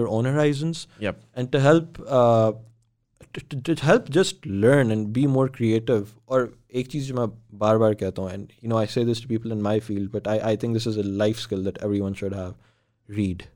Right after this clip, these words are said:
Speaker 2: Yeah.
Speaker 1: Because it's, it's, reading जो है वो एक ऐसी चीज़ है जो कि आपको different चीज़ों के बारे में knowledge दे सकती है while you're just sitting at home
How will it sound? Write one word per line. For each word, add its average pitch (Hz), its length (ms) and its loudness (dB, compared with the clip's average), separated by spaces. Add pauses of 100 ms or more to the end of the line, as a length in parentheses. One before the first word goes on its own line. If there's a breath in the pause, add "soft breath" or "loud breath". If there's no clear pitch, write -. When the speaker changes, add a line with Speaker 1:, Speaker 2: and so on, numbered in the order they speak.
(300)
Speaker 2:
Yeah. 104 420 2 (100)
Speaker 1:
Because 143 380 6 (140)
it's, - 340 0 (200)
it's, - 460 2 (300)
reading 135 420 4
जो 151 140 4
है 147 100 6
वो 151 100 6
एक 143 100 0
ऐसी 123 240 2
चीज़ 139 220 0
है 143 80 4
जो 127 120 0
कि 135 80 0
आपको 131 320 4 (920)
different 160 340 0
चीज़ों 139 260 0
के 135 100 -2
बारे 127 160 4
में 131 120 0
knowledge 113 340 0
दे 110 80 -2
सकती 110 260 -8
है 139 100 -4
while 113 180 -6
you're 113 160 -4
just 139 160 -6
sitting 131 220 -6
at 131 180 -8
home 147 180 -4